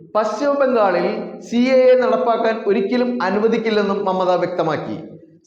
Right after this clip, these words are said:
സംസ്ഥാനത്തെ ജനങ്ങളുടെ അടിസ്ഥാന അവകാശങ്ങൾ തട്ടിയെടുക്കാൻ ആരെയും അനുവദിക്കില്ല.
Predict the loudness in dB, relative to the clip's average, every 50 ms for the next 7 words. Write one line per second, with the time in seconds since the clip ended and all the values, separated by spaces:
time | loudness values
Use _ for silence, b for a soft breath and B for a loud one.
0 | -4 -2 -2 -2 -2 -2 0 0 2 2 2 0 0 0 0 0 0 0 0 2
1 | 2 0 0 0 0 0 0 0 0 -2 -2 0 -2 -2 -4 -4 -4 -2 0 0
2 | 0 0 -2 -2 0 0 0 0 0 2 2 0 0 0 -2 -2 -2 -2 -2 -2
3 | -2 -2 0 0 0 0 0 0 0 -2 -2 -4 -2 0 0 0 0 2 2 2
4 | 0 0 0 -2 -2 -2 -2 -2 -2 -2 -2 -2 -2 -2